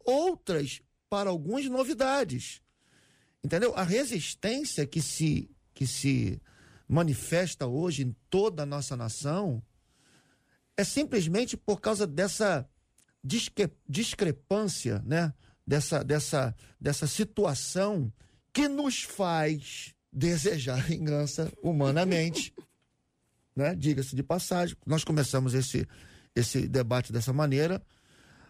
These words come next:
mas que, ao mesmo tempo, de verdade,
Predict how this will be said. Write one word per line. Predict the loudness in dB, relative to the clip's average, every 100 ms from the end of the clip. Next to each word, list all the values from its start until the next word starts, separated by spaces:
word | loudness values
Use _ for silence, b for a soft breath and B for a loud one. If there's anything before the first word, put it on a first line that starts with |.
| _
mas | -2 -2 0
que, | 0 0 0 -2
ao | 0
mesmo | 2 0 0 0 -2
tempo, | 0 2 2 0 -2 -2 -4 _ -10
de | -2 2
verdade, | 2 2 2 0 0 0 -2 -6